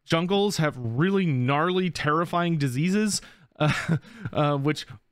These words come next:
uh, I've, I've seen firsthand. My, my sister got a really nasty, uh, jungle disease once, uh, when she was traveling around Southeast Asia. Um, and so, like, Nurgle having a big bad in the jungles,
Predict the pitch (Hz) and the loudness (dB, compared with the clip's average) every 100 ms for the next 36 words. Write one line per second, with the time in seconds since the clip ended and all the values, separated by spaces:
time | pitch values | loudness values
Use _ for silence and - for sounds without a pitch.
0 | _ - - - 165 165 180 - 170 196 | _ -12 -12 -8 -8 -4 -4 0 2 2
1 | 180 190 180 233 233 226 226 214 226 233 | 2 0 2 2 2 2 0 0 0 2
2 | 180 190 160 175 - 220 208 220 190 160 | 2 0 2 0 2 0 0 0 0 0
3 | 135 151 247 220 208 214 208 - 208 196 | 0 0 0 0 0 0 0 0 0 0
4 | - 170 165 151 190 202 202 190 202 180 | 0 0 0 -2 -2 0 0 0 0 0
5 | 196 196 - - _ _ 156 156 156 143 | -2 -2 -8 -14 _ _ -2 0 -2 0
6 | 175 170 - 175 170 175 165 165 165 170 | 0 0 0 0 2 0 0 -2 -2 -2
7 | 170 165 165 160 170 165 - - _ _ | -2 -2 -2 0 0 0 -4 -16 _ _
8 | 156 147 139 131 123 - - _ - 160 | 0 0 0 -2 -4 -12 -20 _ -2 -2
9 | 151 139 - 165 156 151 147 - - _ | 0 -2 0 0 2 0 -2 -6 -20 _
10 | 170 185 185 196 190 190 165 190 180 165 | -6 0 2 2 2 2 2 2 2 0
11 | 175 170 190 185 180 175 165 147 175 180 | 0 0 0 2 2 2 2 2 2 2
12 | 175 156 | 0 -2